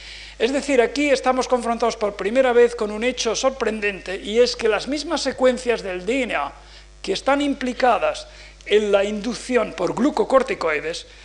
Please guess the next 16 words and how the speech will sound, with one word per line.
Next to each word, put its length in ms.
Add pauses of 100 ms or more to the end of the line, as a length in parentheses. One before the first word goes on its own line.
(180)
una 220
hormona 340
de 80
las 160
cápsulas 400
suprarrenales 640
que 80
tiene 220
una 120
función 340
fisiológica 520
completamente 720
distinta 420
de 60
la 140
progesterona, 640